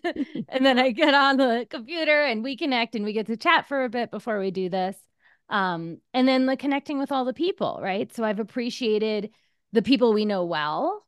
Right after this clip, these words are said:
like Lauren and Raina, right? Well, I, I know them well. You know them well too, but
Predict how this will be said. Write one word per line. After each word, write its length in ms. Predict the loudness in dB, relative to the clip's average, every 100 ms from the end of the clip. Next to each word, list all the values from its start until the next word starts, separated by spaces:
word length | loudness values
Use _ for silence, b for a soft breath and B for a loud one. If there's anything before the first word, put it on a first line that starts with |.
| _
like 280 | -2 0 0
Lauren 760 | 0 2 4 4 4 2 0 -2
and 180 | -4 0
Raina, 800 | 2 4 4 2 2 0 -2 -2
right? 360 | -4 -2 -4 -2
Well, 240 | -4 -4 -4
I, 240 | -2 -2 2
I 160 | 4 8
know 220 | 8 8
them 260 | 6 2
well. 200 | 0 -2
You 160 | 2 4
know 200 | 4 4
them 280 | 0 -2 -8 0
well 460 | 4 6 6 0
too, 440 | -4 -2 0 0 0
but 280 | 0 0